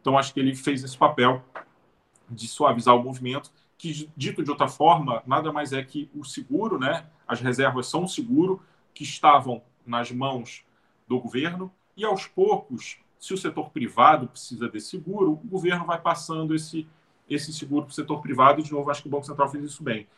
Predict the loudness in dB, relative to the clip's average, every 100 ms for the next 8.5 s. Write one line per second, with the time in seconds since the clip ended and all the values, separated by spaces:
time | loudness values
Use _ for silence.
0 | _ -2 0 -2 -4 -2 -2 -2 -8 -8
1 | _ -8 -6 -4 -4 -6 -2 2 2 0
2 | 0 2 0 -2 -2 0 0 -2 -2 -2
3 | -6 -6 -6 -6 -8 -10 _ _ _ _
4 | -8 -2 0 4 4 4 -4 -2 -2 -4
5 | -8 -10 -8 -6 -6 -6 -8 -8 -8 -6
6 | -4 -4 -4 -12 -18 -18 -14 -8 -6 -6
7 | -10 -20 _ _ _ _ -10 -8 -10 -8
8 | -10 -4 -2 -2 -4